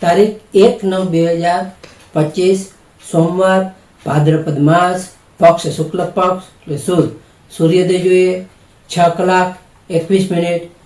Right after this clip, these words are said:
સૂર્યાસ્ત જોઈએ અઢાર કલાક અઠ્ઠાવન મિનિટ, ચંદ્રોદય જોઈએ ચૌદ કલાક દસ મિનિટ, ચંદ્રાસ્ત જોઈએ ચોવીસ કલાક છેતાલીસ મિનિટ,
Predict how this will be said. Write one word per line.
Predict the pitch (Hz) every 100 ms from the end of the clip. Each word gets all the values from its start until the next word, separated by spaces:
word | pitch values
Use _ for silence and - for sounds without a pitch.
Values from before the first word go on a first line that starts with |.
| _ -
સૂર્યાસ્ત | 160 175 180 180
જોઈએ | 165 180 180 180 - - _ _ -
અઢાર | 151 - 190 -
કલાક | 180 180 170 170 - _ _ _ 165
અઠ્ઠાવન | 147 190 190 165 143
મિનિટ, | 127 113 - _ _ _ -
ચંદ્રોદય | 180 202 240 247 208 147
જોઈએ | 151 143 131 - _ -
ચૌદ | 170 170 190
કલાક | - 175 175 170 - - - -
દસ | 160 190 185
મિનિટ, | 151 131 123 - - - -
ચંદ્રાસ્ત | 156 180 196 196 - 156
જોઈએ | 165 165 165 - - - - - -
ચોવીસ | - 165 180 185
કલાક | 170 165 170 170 - - _ -
છેતાલીસ | 165 165 160 143 135
મિનિટ, | 131 117